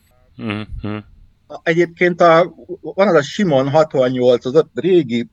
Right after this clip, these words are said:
Speaker 2: ma-, magyar, ö, személyi számítógép, az épült hasonló processzorra,
Speaker 1: Igen, igen.
Speaker 2: mint ez.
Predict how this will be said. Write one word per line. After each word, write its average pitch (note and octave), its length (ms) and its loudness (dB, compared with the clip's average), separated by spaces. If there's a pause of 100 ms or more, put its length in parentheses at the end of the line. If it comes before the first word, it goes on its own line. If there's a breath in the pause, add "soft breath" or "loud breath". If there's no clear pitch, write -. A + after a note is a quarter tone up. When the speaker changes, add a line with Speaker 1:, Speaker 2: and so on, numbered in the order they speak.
(340)
Speaker 2:
ma-, D#3+ 180 0
magyar, A#2 460 2
ö, A#2 200 4
személyi A#2+ 420 -2
számítógép, A#2 920 -4
az B2 280 -6
épült A#2 440 -6
hasonló A2 640 -6
processzorra, A2+ 560 -6
Speaker 1:
Igen, G#2+ 120 -4
igen. A2+ 140 -6
Speaker 2:
mint G#2+ 160 -12
ez. A2 180 -8